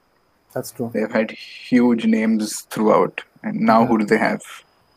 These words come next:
Speaker 2: So they need
Speaker 1: Hazard.
Speaker 2: somebody, yeah, yeah. <laughs> They need somebody young and someone who can just increase their brand value by a lot.
Speaker 1: Yeah.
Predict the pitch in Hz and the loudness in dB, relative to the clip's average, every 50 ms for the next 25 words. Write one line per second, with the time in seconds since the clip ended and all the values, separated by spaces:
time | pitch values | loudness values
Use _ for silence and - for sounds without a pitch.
0 | _ _ _ _ _ _ _ _ _ _ _ _ _ _ _ _ _ _ _ - | _ _ _ _ _ _ _ _ _ _ _ _ _ _ _ _ _ _ _ -4
1 | 110 107 110 113 123 131 120 113 113 113 113 107 107 107 107 104 113 113 113 - | 0 2 2 4 4 4 2 2 2 2 2 2 2 2 2 0 0 0 -2 -4
2 | - _ _ _ _ _ _ _ _ _ _ _ _ _ - - - - 110 - | -8 _ _ _ _ _ _ _ _ _ _ _ _ _ -20 -20 -16 -14 -12 -12
3 | - - _ _ _ - 254 254 254 262 - _ - - 269 - - - 247 - | -12 -12 _ _ _ -4 -2 0 0 -2 -4 _ -8 -8 -8 -2 0 0 0 0
4 | - _ - - - - - - _ _ _ _ _ - - - - - 120 120 | -2 _ -20 -20 -18 -18 -20 -20 _ _ _ _ _ -10 -4 -2 0 2 4 2
5 | 120 - - - 120 110 110 113 110 117 113 110 107 107 - - _ _ _ _ | 2 0 0 0 0 2 2 0 0 0 0 0 0 -2 -6 -8 _ _ _ _
6 | - - 113 110 107 110 113 110 110 107 107 107 - - 160 - - - _ _ | -6 -2 -2 -2 0 -2 -2 -2 -2 -2 -2 -4 -4 -6 -10 -18 -20 -20 _ _
7 | _ _ _ _ _ _ _ _ _ _ _ _ - - - 110 107 - 107 - | _ _ _ _ _ _ _ _ _ _ _ _ -16 -8 -4 -2 0 0 0 -2
8 | - 110 - 120 113 113 107 110 110 - - _ _ _ _ _ _ _ _ _ | -2 -2 0 0 2 2 2 0 -2 -4 -6 _ _ _ _ _ _ _ _ _
9 | _ _ _ _ _ _ _ _ _ _ _ - 123 113 107 - 113 113 110 - | _ _ _ _ _ _ _ _ _ _ _ -4 -2 -2 -2 0 0 0 0 0
10 | - 113 107 110 110 104 104 107 107 - - - - - - - 73 - - - | 0 -2 0 0 0 -2 -2 -2 -4 -4 -6 -6 -8 -8 -6 -6 -4 -4 -6 -8
11 | - - - _ _ _ _ _ _ _ _ _ _ _ - 135 127 127 131 135 | -10 -14 -18 _ _ _ _ _ _ _ _ _ _ _ -14 -10 -6 -6 -4 -4
12 | 127 | -6